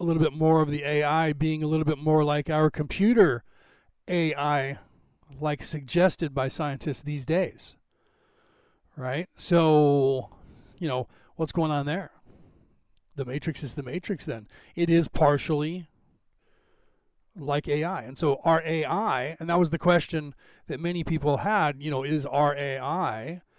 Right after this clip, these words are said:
something that could become conscious? Well, I would suggest yes, if part of our reality is in fact A I,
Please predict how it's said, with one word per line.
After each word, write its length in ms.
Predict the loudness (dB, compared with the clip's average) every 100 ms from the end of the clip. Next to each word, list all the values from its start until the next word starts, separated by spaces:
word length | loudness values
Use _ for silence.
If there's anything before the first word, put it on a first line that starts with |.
| _ -16
something 500 | -4 -2 0 -2 -6
that 160 | -8
could 240 | -2 -2 -2
become 560 | -6 -2 -4 -4 -12 -20 _ _ _ _ _ _ _ _ _ -20 -4
conscious? 640 | 0 2 0 -8 -14 -20 _ _ _
Well, 380 | 2 4 2 -2 _ _ -8
I 180 | -2 0
would 160 | 0
suggest 540 | -4 -10 -6 -6 -6 -8
yes, 500 | -2 -2 -2 -4 -8
if 220 | -10 -4
part 260 | 0 2 2
of 80 |
our 320 | -2 2 4 2
reality 640 | 0 -6 -4 -4 -6 -8
is 200 | -6 -6
in 120 | -8
fact 380 | -6 -4 -4 -8
A 180 | -8 -6
I, 300 | -4 -6